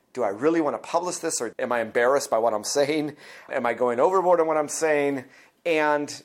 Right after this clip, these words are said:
then publishing them early in the next week, ideally on a Tuesday, if all the stars and planets in the solar system align correctly.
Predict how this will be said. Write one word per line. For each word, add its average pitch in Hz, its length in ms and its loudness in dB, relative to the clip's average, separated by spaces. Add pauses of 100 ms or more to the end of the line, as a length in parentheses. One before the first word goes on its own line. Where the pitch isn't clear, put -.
(120)
then 156 280 0
publishing 156 580 -2
them 123 220 0
early 127 500 -4
in 120 100 -4
the 110 60 -8
next 110 300 -8
week, 107 320 -12
ideally 117 480 -6
on 104 100 -8
a 101 60 -10
Tuesday, 101 540 -8
if 98 360 -14
all 104 460 0
the 101 300 -16 (180)
stars 104 640 -2
and 101 220 -14
planets 104 520 -8
in 117 160 -16
the 101 80 -12
solar 113 280 -2
system 101 380 -10
align 101 720 -4
correctly. 98 560 -6